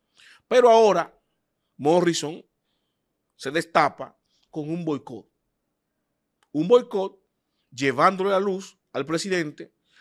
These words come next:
luego de haber dicho él en su discurso de rendición de cuentas que ya no habían apago-, apagones financieros. ¡Pum! El apagón. ¿Y a dónde? No fue en un barrio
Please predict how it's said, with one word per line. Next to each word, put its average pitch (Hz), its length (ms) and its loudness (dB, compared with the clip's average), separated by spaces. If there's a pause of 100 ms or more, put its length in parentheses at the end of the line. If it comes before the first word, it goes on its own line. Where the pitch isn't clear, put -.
(160)
luego 151 400 0
de 160 80 2
haber 147 280 0
dicho 170 340 -4
él 160 80 0
en 147 80 -6
su 170 160 -10
discurso 165 360 -8
de 135 60 -4
rendición 135 380 -10
de 165 80 -10
cuentas 131 480 -8 (320)
que 196 160 0
ya 220 120 4
no 214 80 0
habían 196 200 2
apago-, 139 520 -2
apagones 127 480 -4
financieros. 151 480 -4 (300)
¡Pum! 170 320 2
El 123 120 -4
apagón. 123 580 -4 (460)
¿Y 180 180 2
a 220 80 10
dónde? 294 540 4 (100)
No 135 260 -4
fue 175 180 -4
en 285 100 -6
un 269 120 -4
barrio 190 600 4